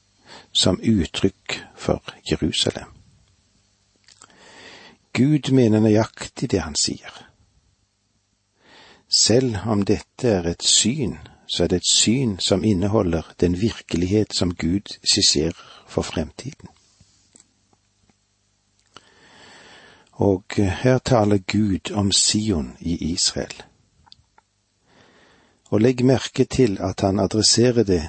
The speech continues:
til Sions datter, som er israelsfolket.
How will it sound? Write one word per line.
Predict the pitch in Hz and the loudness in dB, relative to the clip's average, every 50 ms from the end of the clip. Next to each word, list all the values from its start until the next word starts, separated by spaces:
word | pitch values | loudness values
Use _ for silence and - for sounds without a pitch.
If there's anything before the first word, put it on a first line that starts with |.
| - - | -10 -6
til | - - 90 92 | -4 -2 0 2
Sions | - - - 104 107 120 123 110 101 - - | 2 2 2 2 2 2 2 0 0 0 -2
datter, | - - - - - _ - - 143 - - - - _ _ _ _ _ _ _ _ _ _ _ _ _ _ _ _ _ _ | -2 -2 -2 -2 -4 _ -8 -8 -8 -8 -10 -16 -20 _ _ _ _ _ _ _ _ _ _ _ _ _ _ _ _ _ _
som | - - - 95 90 90 | -4 -2 0 0 0 0
er | 90 87 - | 0 -2 -2
israelsfolket. | 87 101 107 - - - - 78 71 - - - - - - - - - - | -4 -2 0 0 0 0 -2 -2 0 0 0 0 -2 -4 -8 -8 -10 -20 -20